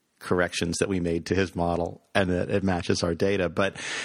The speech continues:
um, uh, Michelle is, is, uh, likes these contour plots. I, I like them. I like them very much, uh,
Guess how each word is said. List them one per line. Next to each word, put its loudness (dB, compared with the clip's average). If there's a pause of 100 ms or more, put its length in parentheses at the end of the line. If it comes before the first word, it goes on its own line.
(120)
um, 0
uh, 2
Michelle 0
is, 0
is, 0
uh, 0
likes 0
these 2
contour 0
plots. 0
I, 2
I 0
like -2
them. 0
I 2
like 0
them 0
very 2
much, 0
uh, 2